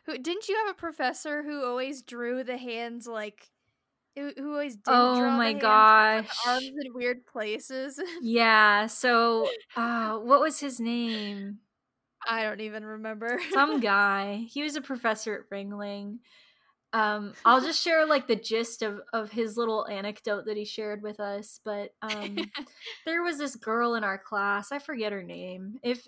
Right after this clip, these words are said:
Speaker 2: if somebody who went to pre-college with us and remembers it, she was the girl who, like, she was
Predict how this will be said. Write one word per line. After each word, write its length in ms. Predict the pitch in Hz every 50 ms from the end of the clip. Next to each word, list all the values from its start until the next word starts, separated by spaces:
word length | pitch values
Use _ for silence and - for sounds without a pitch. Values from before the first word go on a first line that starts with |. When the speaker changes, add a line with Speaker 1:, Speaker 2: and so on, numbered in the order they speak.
| _ -
Speaker 2:
if 160 | 262 294 277
somebody 480 | - - 311 302 311 320 311 302 294 262
who 140 | 254 254 226
went 180 | 220 214 214 -
to 60 | 208
pre-college 560 | - - 208 208 208 226 214 208 214 214 214
with 140 | 214 208 220
us 180 | 220 214 -
and 100 | 214 202
remembers 480 | 196 190 185 185 185 185 196 202 196 196
it, 160 | 202 208 214
she 140 | - - 277
was 160 | 302 294 262
the 80 | 269 247
girl 360 | 202 - 214 220 220 220 214
who, 200 | 214 240 214 208
like, 300 | 202 190 185 180 196 - -
she 240 | - - - 247 254
was 360 | 262 247 226 214 208 208